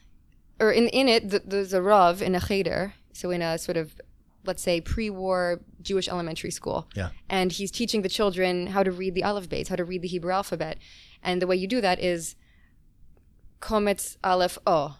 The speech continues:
Speaker 1: So you, you, Kometz is the vowel, the Aleph is the letter, and together they make the sound O.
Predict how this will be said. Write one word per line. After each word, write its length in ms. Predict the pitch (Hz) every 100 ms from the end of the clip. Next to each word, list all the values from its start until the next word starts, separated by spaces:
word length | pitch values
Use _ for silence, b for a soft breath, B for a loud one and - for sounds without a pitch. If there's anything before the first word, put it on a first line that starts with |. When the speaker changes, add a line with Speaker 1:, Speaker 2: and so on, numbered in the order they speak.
| _
Speaker 1:
So 160 | - 196
you, 260 | 190 180 -
you, 220 | 180 180
Kometz 420 | - 240 220 202
is 140 | 190
the 80 | 170
vowel, 500 | 170 190 214 254 302
the 160 | 208 190
Aleph 300 | 196 190 185
is 80 | 170
the 100 | 180
letter, 280 | 214 262
and 100 | 247
together 300 | - 202 226
they 100 | 208
make 140 | 196 190
the 100 | 190
sound 300 | 196 175 180 -
O. 280 | 185 151